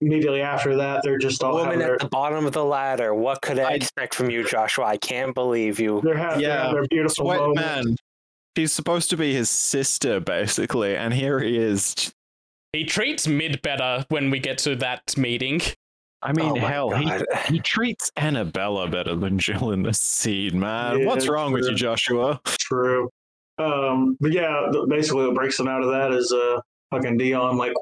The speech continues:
Speaker 1: stirring. He's got blood coming down his head. He's like, "Oh, shit."
Speaker 4: Yeah, uh, Dion, Dion's, like, having visions. He looks over at Olivier and sees, um, sees Ultima in his place.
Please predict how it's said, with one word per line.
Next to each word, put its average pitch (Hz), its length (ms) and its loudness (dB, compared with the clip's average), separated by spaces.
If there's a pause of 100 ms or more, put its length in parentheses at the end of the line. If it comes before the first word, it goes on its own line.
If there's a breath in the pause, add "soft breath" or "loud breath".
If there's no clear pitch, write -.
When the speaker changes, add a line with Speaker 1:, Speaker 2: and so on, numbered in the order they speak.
(100)
Speaker 1:
stirring. 139 600 0
He's 131 140 2
got 127 200 2
blood 127 300 2 (180)
coming 131 260 0
down 127 180 0
his 123 160 0
head. 127 200 2
He's 123 100 2
like, 110 220 0
"Oh, 120 200 0 (100)
shit." 117 400 0 (480)
Speaker 4:
Yeah, 139 340 -2
uh, 170 120 -2
Dion, 160 640 0 (200)
Dion's, 151 400 0
like, 131 240 -2
having 135 400 0
visions. 131 460 -2
He 151 100 0
looks 139 300 0
over 147 180 0
at 135 100 -2
Olivier 127 600 0
and 120 160 0
sees, 127 360 0
um, 117 320 0 (360)
sees 147 360 0
Ultima 139 400 0
in 135 160 0
his 135 180 0
place. 127 560 -2